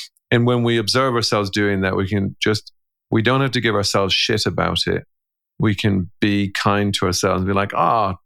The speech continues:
damn, look at what I'm doing. I don't have to do this. Let me just get back to the present. What's right in front of my nose? Okay, like, I'm gonna get curious about this moment here and now." And there is something,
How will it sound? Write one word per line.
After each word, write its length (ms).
damn, 420
look 200
at 80
what 220
I'm 180
doing. 540
I 80
don't 100
have 160
to 120
do 140
this. 240
Let 140
me 80
just 180
get 140
back 240
to 80
the 100
present. 560
What's 220
right 280
in 100
front 240
of 40
my 120
nose? 640
Okay, 280
like, 200
I'm 100
gonna 140
get 220
curious 400
about 400
this 240
moment 400
here 180
and 160
now." 460
And 420
there 100
is 200
something, 440